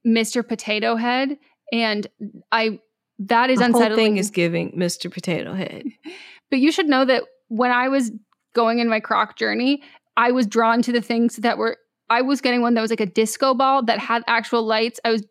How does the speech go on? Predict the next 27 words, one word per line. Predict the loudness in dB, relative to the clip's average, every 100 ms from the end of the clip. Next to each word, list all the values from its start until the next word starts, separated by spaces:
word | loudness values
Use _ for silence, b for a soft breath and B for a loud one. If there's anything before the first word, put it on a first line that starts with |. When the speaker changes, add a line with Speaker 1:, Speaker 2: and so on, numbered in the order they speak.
| _ -4
Speaker 1:
looking | -2 0 -2
at | -2
the |
headlight. | -2 -2 0 0 0
I | 0
was | -2
looking | -4 -4
at | -2
one | -2
that | 0
was | -2
a | -4
bulldozer | -2 -2 0 2 2 0
at | 0
the | -4
front. | -2 -2 -2 -2
Like, | -6 -6 b b b
the | -2
fact | 0 0 0
that | -2 0
I | 0 0
could | 0
make | -2 0
this | -2 -2
so | -4 0 0
three | -2 -4 -2
D | -2 -2 -4